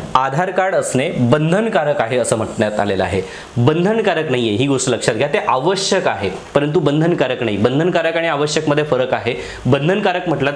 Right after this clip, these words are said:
की तुम्ही दुसऱ्या डॉक्युमेंटला व्हॅलिड करत नाही, परंतु इथे जर एखाद्या लाभार्थीकडे किंवा एखादा पात्र व्यक्ती असेल त्याच्याकडे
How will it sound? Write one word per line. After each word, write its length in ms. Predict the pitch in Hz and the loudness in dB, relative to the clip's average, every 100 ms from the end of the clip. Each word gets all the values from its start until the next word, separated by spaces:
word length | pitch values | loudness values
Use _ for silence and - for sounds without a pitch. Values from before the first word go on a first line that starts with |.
| - | 0
की 60 | 180 | 0
तुम्ही 200 | 156 151 | 2 2
दुसऱ्या 260 | 143 160 | 2 0
डॉक्युमेंटला 460 | 147 147 135 127 139 | 0 0 0 2 2
व्हॅलिड 320 | 123 127 135 | 0 -2 0
करत 340 | - 131 127 | 0 0 0
नाही, 220 | 113 101 120 - - | -2 -2 -4 -6 0
परंतु 220 | 147 156 | 0 2
इथे 340 | 180 160 180 139 | 0 2 0 2
जर 200 | 143 208 | 0 2
एखाद्या 360 | 160 156 151 | 0 0 0
लाभार्थीकडे 680 | 143 117 123 123 117 110 113 | 0 0 0 0 0 0 0
किंवा 200 | 113 127 | 0 0
एखादा 280 | 123 123 123 | 0 0 0
पात्र 460 | 123 120 131 131 127 | 0 0 2 2 2
व्यक्ती 300 | 113 - 117 | 0 2 0
असेल 260 | 98 117 | 2 0
त्याच्याकडे 400 | 110 107 117 131 | 2 2 2 -2